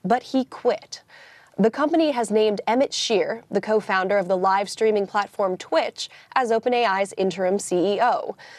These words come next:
Two prominent Open A I heads have signed on to the letter, Chief Technology Officer Mira Murati and the firm's Chief Scientist Ilya Sutskever. On Monday morning, Sutskever tweeted that he deeply regrets his participation in the board's actions.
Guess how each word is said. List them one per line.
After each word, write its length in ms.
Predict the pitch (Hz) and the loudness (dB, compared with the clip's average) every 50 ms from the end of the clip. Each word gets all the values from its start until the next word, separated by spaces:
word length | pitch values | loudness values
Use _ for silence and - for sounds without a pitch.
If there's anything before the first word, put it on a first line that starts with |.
| - - _ _ _ | -20 -20 _ _ _
Two 360 | - - - 214 233 240 254 | -6 -2 0 2 2 2 0
prominent 560 | - - 214 190 196 202 226 233 233 220 - - 190 | -2 0 0 2 2 2 2 0 0 0 -2 0 0
Open 260 | 214 214 233 214 214 | 0 2 2 2 2
A 140 | 208 214 202 | 2 2 2
I 180 | 196 208 214 | 0 0 -2
heads 380 | 202 202 208 214 196 196 190 - | -2 0 0 0 0 0 -2 -4
have 120 | 214 202 | -6 -6
signed 320 | - - 190 180 190 190 185 | -4 -4 -2 0 0 0 0
on 140 | 180 185 | 0 -2
to 100 | 180 190 | -2 -2
the 80 | 180 208 | -4 -2
letter, 400 | 220 220 208 185 170 170 196 - - - - - - _ | 0 2 2 2 2 0 0 -2 -4 -10 -20 -20 -20 _
Chief 240 | - - 202 190 - | -4 -2 0 0 0
Technology 560 | - 190 175 196 185 185 190 180 196 196 190 | -2 -2 0 0 2 2 2 2 2 2 2
Officer 480 | 190 190 196 - 202 - - 214 208 190 | 2 2 0 -2 -6 -6 -4 -2 0 0
Mira 300 | 190 196 196 202 196 190 | 2 2 2 2 2 2
Murati 600 | 190 185 185 196 208 240 - - 220 220 233 - | 0 0 2 2 0 0 0 0 0 0 0 0
and 200 | - 233 269 277 | 0 0 0 0
the 60 | 302 294 | 0 -2
firm's 380 | - - 226 240 240 233 - | 0 0 0 0 0 0 -4
Chief 240 | - - - 220 - | -6 -4 -4 -4 -4
Scientist 640 | - - 285 294 277 240 214 - 185 190 - - - _ | -4 -4 -2 0 0 0 -2 -2 -6 -6 -8 -10 -6 _
Ilya 300 | 220 202 185 185 190 220 | -2 0 2 2 0 0
Sutskever. 640 | 247 - - 269 247 - - - - - - - 190 - - - - - - - - - | -2 -2 -6 -6 -6 -8 -10 -12 -10 -8 -8 -10 -10 -10 -16 -20 -20 -20 -20 -10 -4 0
On 160 | 185 196 196 | 0 2 2
Monday 240 | 196 196 196 196 196 | 2 2 2 0 2
morning, 380 | 190 190 202 202 196 196 233 | 2 2 2 2 0 0 -2
Sutskever 500 | 220 - 202 190 - - 202 190 208 196 | -2 -2 -4 -4 -2 -2 -2 0 0 -2
tweeted 500 | 196 - - 247 254 254 254 254 247 214 | -2 -4 -2 0 0 2 2 2 2 2
that 140 | - 220 226 | 0 -2 -2
he 180 | - - 269 240 - - | -2 -4 -6 -6 -4 -2
deeply 360 | - 247 269 - 311 311 302 | -2 -2 -2 0 -2 -2 0
regrets 540 | 294 294 - - 233 262 247 - - - - | 0 -2 -2 0 0 0 0 0 -2 -4 -6
his 140 | 208 190 | -6 -4
participation 840 | - - 208 202 - 202 190 - - - 240 262 247 - 180 170 175 170 | -2 -4 -4 -4 -4 -6 -6 -8 -4 -4 -2 -2 -2 -2 -4 -2 -2 -2
in 140 | 196 196 | 0 -2
the 60 | 196 180 | -2 0
board's 340 | 180 185 190 190 185 - | 0 -2 -2 -2 0 -2
actions. 640 | 202 202 214 - - - - - - - - - - | -2 -2 -2 -6 -10 -12 -12 -12 -14 -16 -18 -18 -18